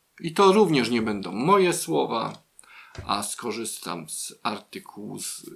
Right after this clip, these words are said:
Rzeczpospolitej. Tu już musiałem pogrzebać dosyć głęboko. I drodzy państwo, czytam tak. Widocznie ci państwo sędziowie zapomnieli o jednym, że kilka lat temu Rzeczpospolita pisała:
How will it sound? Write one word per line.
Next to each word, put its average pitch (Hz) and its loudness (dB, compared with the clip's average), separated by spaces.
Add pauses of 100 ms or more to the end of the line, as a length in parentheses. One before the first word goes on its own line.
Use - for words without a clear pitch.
(320)
Rzeczpospolitej. 113 -4 (440)
Tu 135 2
już 113 0 (920)
musiałem - -14
pogrzebać - -12
dosyć - -12
głęboko. 127 4 (640)
I 214 -6
drodzy 170 2
państwo, 117 -4
czytam - -12
tak. - -18 (960)
Widocznie 175 -2
ci 160 -6
państwo 139 -4
sędziowie 113 -4
zapomnieli 104 -8
o - -12
jednym, - -10
że 127 2
kilka 254 4
lat 160 2
temu 107 0
Rzeczpospolita 156 2
pisała: - -2